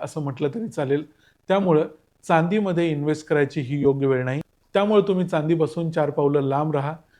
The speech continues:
चांदीमधून चार पैसे भविष्यात मिळतील, किमान ते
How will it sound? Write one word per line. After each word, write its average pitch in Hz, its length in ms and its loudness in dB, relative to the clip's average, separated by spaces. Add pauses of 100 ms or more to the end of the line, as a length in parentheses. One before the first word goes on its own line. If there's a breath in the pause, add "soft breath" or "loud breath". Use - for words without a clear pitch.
(140)
चांदीमधून 170 540 -2
चार 160 200 0
पैसे 160 340 -4
भविष्यात 151 560 -2
मिळतील, 151 480 0 (220)
किमान 160 320 -4
ते 175 280 -2